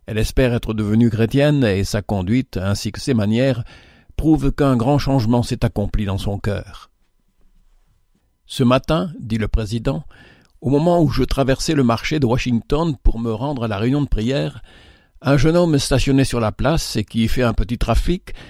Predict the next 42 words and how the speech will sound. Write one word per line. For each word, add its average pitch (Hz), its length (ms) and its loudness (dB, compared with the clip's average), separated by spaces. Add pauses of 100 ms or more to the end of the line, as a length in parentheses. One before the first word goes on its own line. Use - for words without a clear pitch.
(240)
m'accosta 151 600 2
et - 20 4
me 117 140 4
dit 139 180 2
que - 140 0
le 107 160 2
réveil 127 480 2
avait 107 200 -2
atteint 131 320 0
une 113 140 2
certaine 117 400 0
classe 120 320 2
de 107 80 0
jeunes 110 260 0
gens 123 220 2
des 113 160 0
environs. « 95 480 -4 (760)
Tenez, » 143 380 2
me 110 100 -4
dit-il, 98 480 -8
en 117 140 -4
tirant 139 320 2
un 120 40 2
papier 123 300 -2
de 110 80 -10
sa 101 160 -4
poche, - 440 -8 (640)
voici 131 260 0
la 151 100 4
liste 165 340 -2
de 123 160 2
ceux 147 160 -2
d'entre 117 340 0
eux 156 40 2
pour 120 200 2
lesquels 131 380 0
nous 120 160 2
avons 110 240 2
prié 147 400 0
dans 107 160 -2
diverses 117 380 0
réunions. 104 500 2